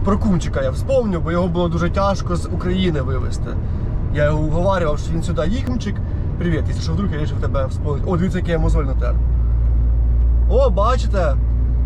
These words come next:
Не п'єш, не куриш, тільки мозолі натираєш. Оце я понімаю, двіжуха. Ладно, це я скручував цю.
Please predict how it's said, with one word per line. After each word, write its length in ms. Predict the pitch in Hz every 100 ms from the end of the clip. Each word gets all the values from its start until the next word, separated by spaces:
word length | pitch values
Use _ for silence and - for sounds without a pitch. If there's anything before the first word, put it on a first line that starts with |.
| - - -
Не 160 | 170 226
п'єш, 480 | 233 254 285 254 -
не 140 | 226
куриш, 420 | - 247 240 196
тільки 220 | 214 214
мозолі 360 | 208 190 233 -
натираєш. 640 | 220 180 170 151 - - - - - - - 151
Оце 220 | 156 170
я 140 | 190
понімаю, 580 | - 220 214 202 180 165
двіжуха. 640 | 147 151 151 - - - - - - 139
Ладно, 460 | 165 175 160 131 -
це 60 | 143
я 100 | -
скручував 480 | 151 143 - -
цю. 80 | -